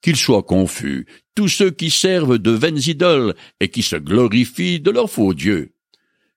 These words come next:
Que tous les dieux devant lui se prosternent. Psaume quatre-vingt-dix-sept, verset sept. Dans l'Épître aux Hébreux, cette phrase est appliquée à Jésus au moment de sa naissance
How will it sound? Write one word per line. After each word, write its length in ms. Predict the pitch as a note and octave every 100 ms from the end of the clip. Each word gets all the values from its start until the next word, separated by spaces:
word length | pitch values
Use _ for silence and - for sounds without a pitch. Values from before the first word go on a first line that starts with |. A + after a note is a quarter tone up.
| _
Que 240 | G3+ G3
tous 260 | F#3+ - C4
les 160 | F3+
dieux 460 | C3+ F#2 F2 E2 - _ _
devant 360 | G2 C3+ A#2+ A#2+
lui 240 | C3 D#3+
se 140 | B2 C#2+
prosternent. 840 | - - - - E2 A#1 A#1 A1+ - _ _
Psaume 320 | - E2+ D#2
quatre-vingt-dix-sept, 960 | F#2+ F2 G2+ A#2 B2 C#3+ F3 F3 - F3+ E3+ _ _ -
verset 280 | - - D2+
sept. 400 | - - _ - _ _ _ - - - _ _
Dans 140 | D#3+
l'Épître 400 | A3+ C4 G4 G4
aux 60 | C3
Hébreux, 460 | E2+ D#2 - C2 - _ _ _ _ _
cette 320 | - D#3+ -
phrase 500 | - G#3 A#3+ A3 C#3+
est 220 | - -
appliquée 600 | C3 - B2 A#2+ G#2 F2
à 80 | C3+
Jésus 520 | A2+ G2 F2 C#3 D#3+ - - _
au 100 | C3
moment 320 | E3 G3+ A3+ G#3+
de 100 | C3+
sa 220 | - G2
naissance 600 | A2 A#2+ F3+ G3 E3 -